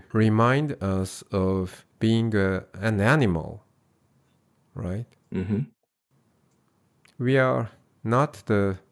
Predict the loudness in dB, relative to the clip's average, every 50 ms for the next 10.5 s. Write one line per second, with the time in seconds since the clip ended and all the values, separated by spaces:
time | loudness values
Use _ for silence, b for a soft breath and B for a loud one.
0 | _ -6 -4 -2 0 2 2 4 4 4 4 2 2 2 0 0 -2 -4 -8 -10
1 | _ b b b b b b b b b _ _ -12 -6 -2 -2 -2 -2 -2 -6
2 | -6 -2 -2 -2 -2 -4 -8 -8 -4 0 0 2 2 0 -2 -4 -6 -10 _ -20
3 | _ -10 -8 -6 -6 -6 -8 -12 -20 -16 -8 -6 -6 -6 -6 -8 -12 _ _ b
4 | b b b b b b b _ -6 -2 0 0 2 0 0 -2 -4 -4 -6 _
5 | -10 -4 0 0 0 0 -2 -4 -8 -6 -4 -4 -4 -4 -6 -8 -8 -10 -10 -14
6 | -12 -10 -10 -8 -8 -10 -12 -14 -14 -12 -8 -4 -2 -2 -2 -2 -4 -8 -10 _
7 | _ _ _ _ _ _ _ _ 0 0 2 2 2 0 -2 -4 -4 -2 -2 -2
8 | -2 -4 -6 -10 -14 -16 -20 _ _ _ _ _ _ _ -4 -2 0 0 2 0
9 | -2 -2 -2 0 2 4 4 6 4 4 2 -2 -6 -16 _ _ _ _ _ _
10 | -6 -4 -4 -4 -4 -6 -8 -12 -20 -20